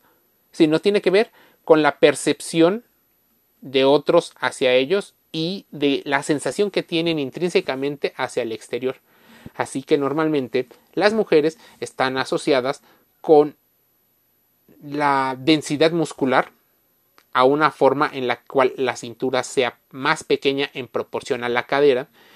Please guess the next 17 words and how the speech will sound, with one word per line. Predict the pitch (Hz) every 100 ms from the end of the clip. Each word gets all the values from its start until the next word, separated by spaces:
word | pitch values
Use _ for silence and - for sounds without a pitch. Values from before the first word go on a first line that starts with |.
| - - _
y | 151
no | 156 214 -
pierdan | 220 214 220 214 - _ _
lo | 143 143
que | -
algunos | 135 139 185 180 151
llaman | 156 170 190 190 _ _ _
la | 139 131
figura | - 147 139 147
femenina. | - 127 127 165 208 160 _ _ _ _ _ _ _ _ _ _ _ -
Cintura | - 131 143
pequeña, | 135 165 226 214 196 202
cadera | 190 139 131
un | 131
poco | - 131 139
más | 151 160
amplia | 208 190 170 170